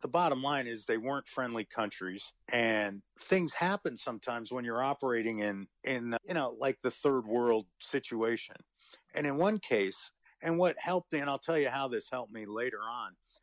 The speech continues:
but in one case, I was looking at a, a site that was blown up by the bad guys, and they had blown up the local police force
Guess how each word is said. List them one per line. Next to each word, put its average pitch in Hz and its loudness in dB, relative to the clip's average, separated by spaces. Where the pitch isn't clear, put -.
but 127 4
in 135 -2
one 165 2
case, 120 -2
I 139 2
was 135 -2
looking 156 2
at 135 -2
a, 117 0
a 117 -4
site 143 0
that 117 -2
was 113 -6
blown 123 0
up 98 -4
by 113 2
the 98 -10
bad 104 2
guys, 92 -6
and 123 -2
they 120 4
had 110 2
blown 127 4
up 123 2
the 113 2
local 110 2
police 113 0
force 98 -2